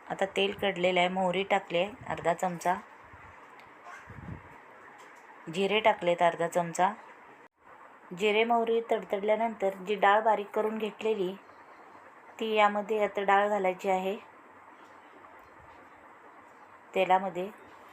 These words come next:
गॅस बारीक करायचं आहे आणि तेलामध्ये ही डाळ थोडी परतून घ्यायची आहे.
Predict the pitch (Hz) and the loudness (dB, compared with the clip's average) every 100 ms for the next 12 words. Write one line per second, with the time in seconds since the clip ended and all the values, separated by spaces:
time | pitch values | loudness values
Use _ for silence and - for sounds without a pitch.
0 | - - - 202 214 214 208 190 202 233 | -20 -20 -4 2 2 4 2 2 0 0
1 | 214 208 - 208 - - - - - - | 0 0 -2 -4 -4 -12 -20 -20 -20 -20
2 | - - - - - - - - - - | -20 -20 -20 -20 -20 -20 -20 -20 -20 -20
3 | - - - - - - - - - - | -20 -20 -20 -20 -20 -20 -20 -20 -20 -20
4 | - 196 214 220 190 196 214 214 214 214 | -8 -6 -2 2 4 4 4 0 -2 0
5 | 196 196 208 214 208 208 202 170 202 214 | 4 4 4 0 -2 0 -2 -2 -6 -2
6 | 202 170 175 202 | -4 -2 -2 -4